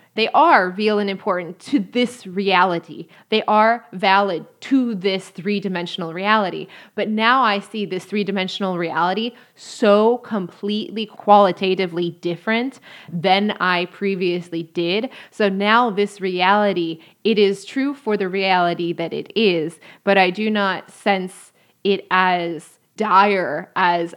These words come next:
I once did because the mind is trapped into that. It's like a dream it doesn't know that it's a dream. But now the mind knows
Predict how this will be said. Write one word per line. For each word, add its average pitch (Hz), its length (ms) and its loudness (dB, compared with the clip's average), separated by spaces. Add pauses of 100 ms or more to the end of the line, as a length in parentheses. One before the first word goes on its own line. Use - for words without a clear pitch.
I 180 200 4
once 170 540 -8 (160)
did 226 320 0
because 185 340 -4
the 202 100 -6
mind 233 420 0
is 226 120 -6
trapped 190 400 -4
into 220 280 -4
that. 180 200 -2
It's 202 140 -6
like 247 100 -2
a 240 60 4
dream 202 640 -2 (420)
it 202 160 -2
doesn't 208 340 0
know 185 340 -2
that 185 140 -8
it's 180 160 -8
a 190 60 -6
dream. 185 680 -2 (540)
But 202 180 0
now 214 400 2
the 262 140 -4
mind 202 320 -2
knows 196 420 -4